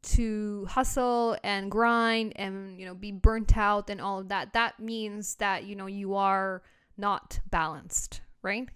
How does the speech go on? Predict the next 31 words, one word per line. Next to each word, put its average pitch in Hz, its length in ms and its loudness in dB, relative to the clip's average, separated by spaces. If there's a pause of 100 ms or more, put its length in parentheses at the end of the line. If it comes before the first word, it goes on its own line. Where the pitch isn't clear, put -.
There's 196 300 -2
an 196 100 -6
imbalance 190 680 -2
going 180 300 -4
on, 254 300 2
and 202 240 -2 (440)
that's - 500 -2
why 214 420 8
there's 208 220 0
a 202 60 0
lot 196 180 2
of 196 80 -8
issues 247 580 -6
for 208 200 0
women, 233 540 -4 (220)
um, 196 360 -4
in 196 80 -12
terms 202 360 0
of 190 280 -10
a 202 40 -2
lot 190 200 0
of - 80 -4
physical 277 380 0
problems 196 680 2
and 190 160 -14
things 190 280 -12
like 180 180 -10
that, - 220 -4
because 190 360 -10
we 190 180 -8
are 180 300 -2